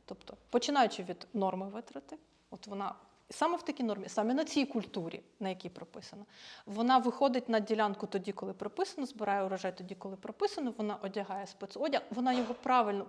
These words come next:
бо тому що одіти сп-, од-, одіти спецодяг — це ще пів справи насправді. Правильно потім його зняти,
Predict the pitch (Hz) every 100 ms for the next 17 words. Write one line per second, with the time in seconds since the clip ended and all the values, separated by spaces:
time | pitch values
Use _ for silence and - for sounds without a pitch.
0 | 214 226 240 - - 196 269 311 - -
1 | - 220 208 - 214 277 285 - 233 349
2 | 494 - - - - - - - 302 277
3 | - 262 226 - - 202 170 165 - 185
4 | - 147 165 - - _ _ _ _ _
5 | _ - - 262 311 294 269 247 - 285
6 | 269 233 208 190 196 214 208 269 359 -